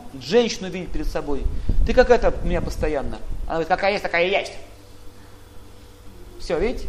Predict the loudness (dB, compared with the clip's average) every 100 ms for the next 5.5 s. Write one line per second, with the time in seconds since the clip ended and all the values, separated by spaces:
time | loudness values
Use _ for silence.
0 | -6 -6 -2 0 0 0 0 -2 0 2
1 | 2 0 -2 0 0 0 2 2 4 6
2 | 6 6 4 2 2 4 4 2 0 -4
3 | -6 -10 -16 -18 -20 -20 -18 -18 -20 -20
4 | -20 -8 -4 -2 -2 -4 -8 -10 -4 0
5 | 0 0 -6 -6 -10